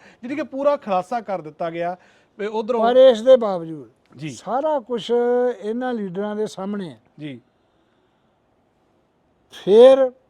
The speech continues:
Speaker 2: ਪੰਜਾਬ ਪੁਲਿਸ ਨੂੰ ਟਾਰਗੇਟ ਕਰਨਾ ਇਹ
Speaker 1: ਜੀ।
Speaker 2: ਇੱਕ ਚੰਗੀ ਗੱਲ ਨਹੀਂ ਹੈ।
Speaker 1: ਜੀ।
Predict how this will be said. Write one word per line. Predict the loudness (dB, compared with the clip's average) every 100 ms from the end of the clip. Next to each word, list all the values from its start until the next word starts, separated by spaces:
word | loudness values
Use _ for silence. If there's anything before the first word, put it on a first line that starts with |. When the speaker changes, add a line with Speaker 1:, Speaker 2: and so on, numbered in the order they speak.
| -18
Speaker 2:
ਪੰਜਾਬ | -10 -4 -2 -2 -6
ਪੁਲਿਸ | -10 -10 -10 -12
ਨੂੰ | -16 -12
ਟਾਰਗੇਟ | -8 -8 -6 -10 -10
ਕਰਨਾ | -14 -12 -12 -14 -16 -12
ਇਹ | -6 -4
Speaker 1:
ਜੀ। | -6
Speaker 2:
ਇੱਕ | -8
ਚੰਗੀ | -14 -12 -12 -12 -12 -10
ਗੱਲ | -12 -10
ਨਹੀਂ | -12 -10 -10
ਹੈ। | -12 -16 -18
Speaker 1:
ਜੀ। | -16 -16